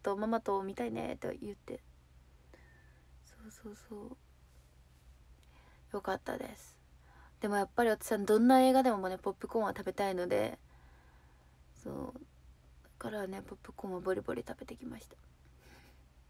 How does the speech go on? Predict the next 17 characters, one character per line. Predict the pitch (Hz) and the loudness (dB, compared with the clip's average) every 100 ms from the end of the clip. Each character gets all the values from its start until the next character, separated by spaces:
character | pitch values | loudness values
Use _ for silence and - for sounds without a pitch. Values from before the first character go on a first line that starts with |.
| - - - | -20 -20 -20
<laughs> | 214 - - - - - - - - - - - - - - - - - - - | -20 -20 -20 -20 -20 -20 -20 -20 -20 -20 -20 -20 -20 -20 -20 -20 -20 -20 -20 -20
な | |
ん | |
か | - 214 | -14 -12
ね、 | 202 | -10
ゾ | 202 226 | -2 2
ン | 254 | 2
ビ | 269 | 2
系 | 285 277 | 0 0
と | 269 | 0
か | 214 | 0
で | |
は | 226 | 0
な | 220 | -4
い | - - - - - | -8 -12 -16 -20 -14
け | - | -12
ど、 | 220 233 240 - | -8 -4 -4 -4